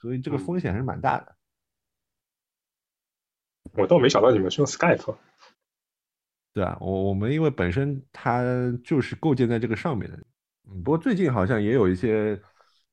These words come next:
Speaker 1: 嗯，就是在一些打卡系统啊，然后一些其他的业务方面开始用，呃，那个什么腾讯的一个是企业号是吧？企业微信啊，
Speaker 2: 嗯。
Speaker 1: 企业微信这块也在弄。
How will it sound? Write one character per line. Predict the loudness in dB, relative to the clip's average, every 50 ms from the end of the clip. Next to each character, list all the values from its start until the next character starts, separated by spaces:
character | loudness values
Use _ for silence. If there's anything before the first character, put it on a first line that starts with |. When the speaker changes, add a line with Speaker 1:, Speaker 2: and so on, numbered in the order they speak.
| _ _ _ _ _ _ _ -10
Speaker 1:
嗯， | -8 -8 -2
就 | -2 -2
是 | 0 0 -2
在 | 0 2 4 4
一 | 4
些 | 2 0
打 | 0 0 0 0 0
卡 | 0 0 0 0
系 | -2 -2 -6 -8
统 | -4 -2 -2 0 0
啊， | 0 -2 -4 -4 -4 -2
然 | -2 0 0 0
后 | 0 0 -2
一 | -2
些 | -2 -4 -6
其 | -8 -8 -10
他 | -8 -6 -4 -2 -2
的 | 0 0
业 | 0 2 2
务 | 2 0 0
方 | 0 -2 -2
面 | 0 -2 -2
开 | -2 -2 -4 -4
始 | -4 -6 -8 -8 -6
用， | -4 -2 -2 -2 -2 -4 -4 -8 -10 -10
呃， | -10 -8 -8 -8 -8 -8
那 | -8 -6
个 | -6 -6
什 | -6 -6
么 | -8 -10 -10
腾 | -10 -6 -6 -6
讯 | -4 -4 -4
的 | -2 -2
一 | -2
个 | -2 -4
是 | -6 -6 -10
企 | -14 -16 -12 -8 -4
业 | -2 -2
号 | 0 0 -2 -4
是 | -4 -8
吧？ | -18 -20 _ _ _ _ _ _ _ _ _ _ _ _ _
企 | -14 -6 -2 0
业 | 2
微 | 4 4 2
信 | 2 -2 -6 -12 -14 _
啊， | -16 -14 -12 -12 -14 -16 _ -10
Speaker 2:
嗯。 | -6
Speaker 1:
企 | -4 -2
业 | 0
微 | 2 2 2 2
信 | 0 -2 -2
这 | -2 -2
块 | -2 0 0 0 0 -2 -6 -8
也 | -10 -8 -6
在 | -6 -6
弄。 | -4 -4 -4 -6 -8